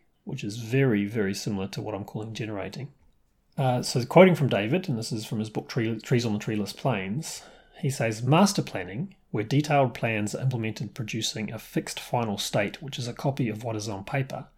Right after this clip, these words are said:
has been discredited in the planning profession due to its failure to deal with complex evolving systems. In strategic planning, the emphasis is on processes of development,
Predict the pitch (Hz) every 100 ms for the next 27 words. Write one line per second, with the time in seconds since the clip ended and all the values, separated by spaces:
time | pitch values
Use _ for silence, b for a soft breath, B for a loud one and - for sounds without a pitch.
0 | b - 156 - 135 123 156 - - -
1 | 196 139 113 101 117 104 - 127 120 113
2 | 107 95 - 104 101 107 - 147 151 120
3 | - - - 185 151 98 - 120 104 135
4 | 127 131 - 117 110 120 - 175 120 101
5 | 98 107 202 196 - 110 - - - _
6 | _ - 170 156 - - - 285 - -
7 | 113 101 95 104 139 156 - 147 131 -
8 | _ _ _ - 156 113 113 - 160 156
9 | - 208 190 - 120 135 110 123 - -
10 | -